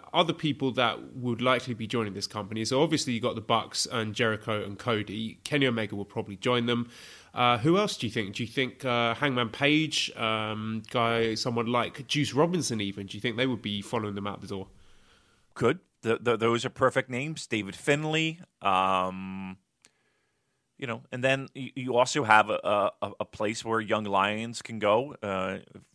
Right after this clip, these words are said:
Speaker 2: you know, for their excursion and developmental there. Uh, I wouldn't be surprised if there's, you know, other relationships when it comes to Rev Pro. Um, I wouldn't be surprised if there's some type of working relationship. I,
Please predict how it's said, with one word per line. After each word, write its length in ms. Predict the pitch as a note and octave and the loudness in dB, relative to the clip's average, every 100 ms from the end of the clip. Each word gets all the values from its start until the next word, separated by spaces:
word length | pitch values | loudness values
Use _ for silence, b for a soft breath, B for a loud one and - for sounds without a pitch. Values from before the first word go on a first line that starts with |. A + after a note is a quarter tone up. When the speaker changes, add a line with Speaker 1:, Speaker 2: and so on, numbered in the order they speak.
| _ - | _ -20
Speaker 2:
you 100 | G2+ | -14
know, 100 | F#2 | -14
for 180 | - G2 | -8 -6
their 160 | F#2 F2+ | -4 -6
excursion 560 | - - A2 A2 C#3+ | -8 -2 0 0 -4
and 140 | G2 F#2 | -6 -6
developmental 580 | F2 F2+ D#2+ G2 G#2+ | -2 -2 -2 -2 -2
there. 440 | F#2 G2+ A2 C3 C#3 b b b _ - | 0 4 6 4 0 b b b _ -6
Uh, 260 | G2 G2 - | -2 -2 2
I 100 | A#2 | 2
wouldn't 400 | A#2+ D#3 E3+ C#3+ | 4 0 -2 -6
be 140 | F3+ | -6
surprised 520 | - F3+ E3+ E3 E3+ C#3+ | -4 -2 2 2 2 -4
if 60 | |
there's, 380 | D#3 D#3+ D3 - - | -8 -6 -8 -14 -8
you 60 | D3+ | -6
know, 140 | C#3+ - | -4 -2
other 380 | D3+ D#3+ D3+ - _ C#3 - | 0 -2 -4 -10 _ -20 -18
relationships 960 | B2+ D3 D#3 D#3 D#3 D#3+ - D3 - - _ _ | -10 -2 2 2 0 -6 -2 -2 -4 -12 _ _
when 220 | B2 A2+ G#2+ | -12 -10 -10
it 100 | - | 0
comes 320 | A2+ G2+ - | 0 0 -6
to 360 | A2+ G2+ G2 - b b b - | -4 -2 -4 -8 b b b 0
Rev 280 | G#2 F2+ - | 0 0 -2
Pro. 680 | D#3 D#3+ D#3 D#3 D3+ D3+ D3 _ | 8 10 12 10 6 2 -6 _
Um, 680 | G2+ G2 F#2+ G2 G2 G2 G2 - | -6 -2 -2 -2 -4 -8 -12 -4
I 80 | G2+ | -2
wouldn't 220 | G#2+ G2+ | -2 -4
be 100 | G#2+ | -6
surprised 500 | G2+ - G2+ G2+ G2 | -8 2 4 4 2
if 80 | F2 | -8
there's 180 | G2 | -6
some 200 | - G#2 | -4 -4
type 180 | G2 G2 | -4 -8
of 120 | G2 | -6
working 460 | G2 G2+ A2 G2+ G2+ | -6 -6 -6 -12 -10
relationship. 680 | G2 G2 G2+ G#2+ G2 G#2 - | -8 -6 -6 -6 -8 -8 -6
I, 140 | A#2+ | -8